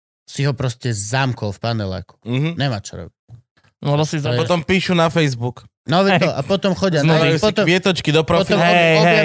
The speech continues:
Speaker 3: hej.
Speaker 1: tie internety a
Speaker 3: Hej.
Speaker 1: potom, ty
Speaker 3: Hej,
Speaker 1: vole,
Speaker 3: badateľ net, hej, a potom
Speaker 2: Mhm.
Speaker 1: nedelu po omši si pozerajú naše videá a vypíšu: „No ale chala, takýto jazyk, to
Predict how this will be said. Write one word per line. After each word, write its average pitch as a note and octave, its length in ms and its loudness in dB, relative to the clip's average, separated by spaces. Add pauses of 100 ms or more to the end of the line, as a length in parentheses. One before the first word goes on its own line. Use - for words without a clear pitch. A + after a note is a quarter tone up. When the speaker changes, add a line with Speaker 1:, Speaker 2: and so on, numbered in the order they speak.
Speaker 3:
hej. D#3+ 160 4
Speaker 1:
tie D#3 160 2
internety B3 580 2
a A#3 60 2
Speaker 3:
Hej. F#3 140 2
Speaker 1:
potom, G3+ 260 0
ty D3+ 140 0
Speaker 3:
Hej, - 80 0
Speaker 1:
vole, F#3 160 2
Speaker 3:
badateľ F3+ 400 2 (260)
net, E3+ 300 2
hej, D#3 160 2
a D#3 80 2
potom D#3+ 260 2
Speaker 2:
Mhm. E3+ 300 0
Speaker 1:
nedelu F#3+ 360 2
po F3 160 0
omši G#3 260 0
si G3+ 120 -2
pozerajú F#3 400 2
naše F3+ 240 0
videá G3 320 2
a F#3 60 4
vypíšu: F#3 340 0
„No G3 140 4
ale G3+ 160 4
chala, D4 280 2
takýto B3+ 540 2
jazyk, B3 460 2
to B3 140 2